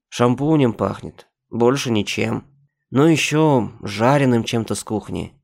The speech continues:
С чего бы ему меняться? Марти, даже если ты уже в интересном положении,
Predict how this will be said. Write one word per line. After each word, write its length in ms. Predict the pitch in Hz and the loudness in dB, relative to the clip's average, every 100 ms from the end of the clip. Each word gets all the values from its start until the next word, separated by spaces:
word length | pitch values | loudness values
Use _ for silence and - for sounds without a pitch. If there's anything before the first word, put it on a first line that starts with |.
| _ _ _ | _ _ _
С 60 | |
чего 400 | - - 131 175 | -8 -2 2 2
бы 120 | 170 139 | 4 4
ему 180 | 123 | 4
меняться? 680 | 123 123 151 135 - - - _ _ _ _ | 4 2 2 0 -2 -12 -16 _ _ _ _
Марти, 580 | - 110 123 120 - 117 _ _ _ | -4 2 2 2 -2 -14 _ _ _
даже 400 | 107 127 147 135 | -2 2 2 2
если 320 | 127 135 131 | 2 2 0
ты 140 | 107 120 | -2 0
уже 340 | 127 110 131 | 0 2 0
в 80 | 131 | 2
интересном 500 | 113 101 110 120 110 | 0 0 -2 -2 -4
положении, 800 | 95 85 92 104 139 131 104 | -4 -2 -2 0 2 2 0